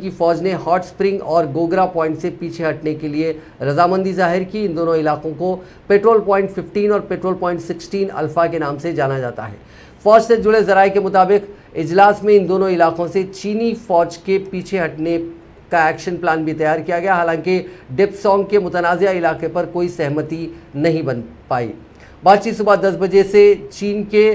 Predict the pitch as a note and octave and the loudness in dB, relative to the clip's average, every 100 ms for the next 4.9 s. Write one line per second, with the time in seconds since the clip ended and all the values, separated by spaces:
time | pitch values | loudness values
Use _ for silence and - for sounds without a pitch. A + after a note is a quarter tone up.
0 | G#3 - - C3+ D3+ G3 A3 A#3+ G#3 F#3 | -2 -16 -14 -6 4 4 6 6 6 4
1 | F3 F3+ F#3 F3+ E3 F3+ F#3 F#3 - - | 2 -2 -2 0 0 0 -2 -6 -16 -4
2 | F3+ E3+ F3+ F3 D#3+ - F3 F#3 F#3+ G#3 | 0 0 -2 -2 -2 -2 -2 0 -2 -4
3 | D#3+ D#3+ E3+ E3 E3+ F#3 F#3 - - - | -2 0 0 0 -2 -2 -4 -10 -10 0
4 | G3 A3+ A3 F#3 G3+ G3 - G3 | 0 0 -4 2 2 2 2 4